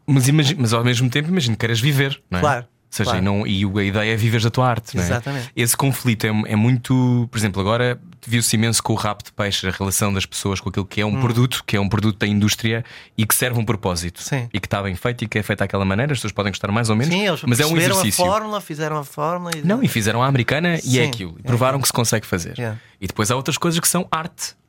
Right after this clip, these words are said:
Speaker 1: E que
Speaker 2: Exato.
Speaker 1: são verdadeiramente transformações artísticas, não é?
Speaker 2: Exato.
Speaker 1: É, aquilo não é
Speaker 2: Que
Speaker 1: dizer
Speaker 2: mexem
Speaker 1: que eu
Speaker 2: contigo e ficas a pensar.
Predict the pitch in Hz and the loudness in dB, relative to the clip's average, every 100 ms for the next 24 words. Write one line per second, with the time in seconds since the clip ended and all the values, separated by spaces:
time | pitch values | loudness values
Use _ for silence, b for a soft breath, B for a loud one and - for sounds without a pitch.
0 | _ 120 117 - 117 113 123 120 120 120 | _ -2 0 2 2 2 4 4 4 4
1 | 120 127 - 131 - 131 127 - 123 120 | 4 2 0 0 0 0 0 2 0 0
2 | 123 120 - 110 - 95 - - 110 - | -2 -4 -6 -6 -6 -8 -4 -2 -2 -4
3 | B B B - 87 90 95 110 113 139 | B B B -4 -4 -4 -2 0 2 2
4 | 208 143 208 208 190 240 190 - 180 180 | 2 0 0 -4 -4 -4 -4 -4 -4 -2
5 | 180 165 156 214 165 | -2 -2 -2 -4 -6